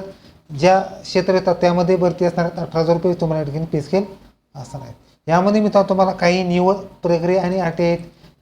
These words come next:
त्या ठिकाणी पाहणार आहोत. यामध्ये मित्रांनो तुम्हाला हा फॉर्म आहे दहा तीन दोन हजार पंचवीस ते चोवीस तीन दोन हजार पंचवीस. शासकीय सुट्ट्या वगळता तुम्हाला या ठिकाणी फॉर्म भरायचा आहे. त्याचबरोबर हा फॉर्म राष्ट्रीय आरोग्य अभियान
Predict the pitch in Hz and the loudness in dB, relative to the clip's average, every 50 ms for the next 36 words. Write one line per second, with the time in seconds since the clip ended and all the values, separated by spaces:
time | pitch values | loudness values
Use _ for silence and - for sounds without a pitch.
0 | _ - 170 170 170 175 180 175 - 185 170 165 165 160 160 160 156 - - - | _ 0 2 2 2 0 -2 -2 0 0 2 2 4 4 2 2 0 -4 -8 -18
1 | _ _ _ _ 165 170 185 190 202 202 202 196 190 202 190 202 185 196 190 180 | _ _ _ _ -2 0 2 2 2 2 0 0 0 0 0 0 2 2 2 4
2 | 165 180 180 180 - 185 180 180 185 190 190 185 - - - - - _ _ - | 4 2 2 2 2 2 2 2 0 0 -2 -4 -8 -14 -20 -20 -20 _ _ -4
3 | 147 156 147 160 175 180 - 208 202 190 180 175 170 175 170 175 180 175 - 185 | 0 2 2 2 2 0 -2 -4 -6 -4 -4 -2 -2 -2 -2 -4 -4 -4 -4 -4
4 | 170 - 185 180 - 196 190 190 202 185 185 196 190 190 - 202 190 180 175 170 | -4 -6 -8 -6 -6 -6 -6 -4 -2 -2 0 0 -2 -2 -4 -4 -2 -2 -2 -2
5 | 170 170 170 175 175 - 190 170 - 160 139 - - - - - - _ _ - | -2 -2 -2 -4 -4 -4 -6 -6 -6 -6 -10 -10 -12 -20 -20 -20 -20 _ _ -16
6 | - - 190 185 180 - - 226 208 - 214 - - 208 196 190 190 185 185 190 | -6 0 0 0 0 0 0 -2 -2 -2 -4 -2 2 4 4 6 6 4 4 2
7 | 190 196 190 190 196 185 185 180 175 175 190 185 175 185 180 180 180 180 180 180 | 2 2 2 0 0 -2 -2 -2 -2 -2 -4 -2 0 2 2 2 2 2 2 2
8 | 170 170 165 170 175 170 165 165 - - - - - - _ _ 196 196 196 190 | 2 2 2 4 2 2 2 0 -4 -16 -20 -20 -20 -20 _ _ 2 2 4 4
9 | 202 196 196 185 190 170 156 170 180 180 190 185 185 180 170 156 - - - _ | 4 4 4 4 4 2 2 2 0 2 2 2 2 0 -2 -6 -8 -12 -20 _
10 | _ _ 175 170 180 170 160 - 233 233 214 190 185 170 185 185 202 196 180 170 | _ _ -4 0 0 0 0 0 -2 -2 0 0 0 2 2 2 4 4 4 4
11 | 180 175 160 | 4 2 0